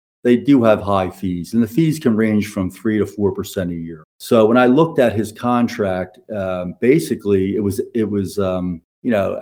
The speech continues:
what's the word? The free look period was over. So if he chose to get rid of that contract, he was gonna have to pay a penalty of eight percent. And I think he had, like, roughly three hundred thousand dollars invested in the annuity. So, uh, eight percent of three hundred thousand was a twenty-four thousand dollar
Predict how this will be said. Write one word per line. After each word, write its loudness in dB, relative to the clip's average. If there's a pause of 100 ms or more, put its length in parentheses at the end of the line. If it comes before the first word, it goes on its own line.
what's -6
the -4
word? 0
The -8
free 2
look 4
period 4
was -2
over. 4
So -4
if -8
he -4
chose 4
to -4
get -2
rid 0
of 2
that 0
contract, -4 (240)
he 4
was 6
gonna 4
have 2
to -8
pay 0
a 0
penalty 0
of -4
eight 0
percent. -2 (160)
And -4
I -10
think -8
he 2
had, 2
like, -4
roughly -2
three 0
hundred -2
thousand -4
dollars -4
invested -8
in -8
the -4
annuity. 2 (220)
So, 6
uh, 0
eight 6
percent 2
of -2
three 2
hundred 4
thousand 0
was -10
a -14
twenty-four 0
thousand -2
dollar -6